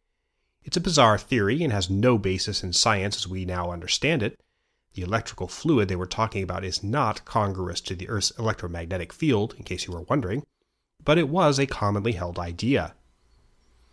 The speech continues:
According to this notion, a disturbance in the fluid, if it occurred above ground, might manifest itself as a thunderstorm or a lightning strike. If the same disturbance in the fluid happened below ground, it might manifest itself as an earthquake.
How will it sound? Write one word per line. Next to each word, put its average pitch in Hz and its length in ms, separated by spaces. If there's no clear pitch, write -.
According 123 320
to 104 100
this 98 240
notion, 104 420
a - 80
disturbance 120 600
in 95 60
the 90 40
fluid, 127 460
if 143 180
it 101 80
occurred 101 280
above 90 340
ground, 104 480
might 147 260
manifest 117 480
itself 101 320
as 92 140
a 98 60
thunderstorm 95 800
or 90 120
a 92 60
lightning 101 420
strike. - 480
If - 160
the 98 80
same 151 260
disturbance 131 500
in 127 60
the 117 60
fluid 113 320
happened 98 340
below 127 380
ground, 85 360
it 95 120
might 107 220
manifest 95 480
itself 90 420
as 80 180
an 85 140
earthquake. - 640